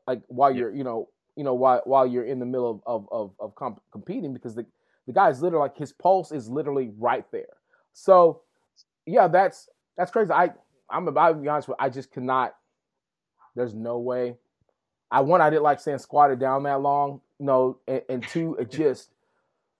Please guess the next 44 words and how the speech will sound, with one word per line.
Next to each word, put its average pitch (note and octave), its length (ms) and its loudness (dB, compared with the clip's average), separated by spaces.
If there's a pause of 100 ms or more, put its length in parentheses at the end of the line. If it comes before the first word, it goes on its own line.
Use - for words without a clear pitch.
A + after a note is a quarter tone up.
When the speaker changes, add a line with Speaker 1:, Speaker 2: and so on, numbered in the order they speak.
(420)
Speaker 1:
I E3 80 0
think A3+ 140 6
I A#3 80 12
tried A3 320 6
catching E3 500 2
one F#3+ 280 4
time, F#3+ 640 0
you E3 100 -4
know, D#3 160 2
in C3 180 -2
Little E3 220 2
League, F#3+ 340 -2 (420)
and D3+ 460 -2 (300)
the A#2+ 140 -8
kid, F3+ 460 0 (1800)
I F3 100 0
don't B2+ 160 -4
even G#2+ 180 -8
know. G#2 280 -6
The, B2+ 180 -6
the C#3 120 -8
kid A3+ 300 -6
supposedly E3 440 -2
checked F#3 280 -4
his D3+ 140 -8
swing. E3 300 -6
How E3+ 100 -4
are G#3 80 0
you G#3 60 -4
gonna F3 140 -4
check D3+ 200 -6
your D3+ 80 -8
swing C#3+ 220 -8
and B2 80 -10
end C#3+ 140 -6
up C3 80 -6
hitting C3 180 -6
me C3+ 60 -6
in B2 60 -6
the A#2 60 -8
side B2+ 260 0
of A2+ 60 -4
the G#2 80 -12
face? B2+ 320 -4